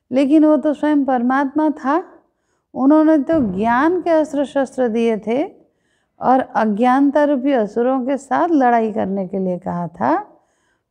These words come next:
वास्तव में खून खराबा नहीं हुआ था।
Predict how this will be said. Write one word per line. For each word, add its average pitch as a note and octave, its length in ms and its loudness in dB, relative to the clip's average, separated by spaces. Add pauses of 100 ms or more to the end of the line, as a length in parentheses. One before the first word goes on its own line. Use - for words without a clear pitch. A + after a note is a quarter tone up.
(100)
वास्तव G3+ 380 -2
में C4+ 180 2
खून B3 280 0
खराबा G3 460 0
नहीं E4 240 2
हुआ A3+ 280 2
था। E3+ 500 -6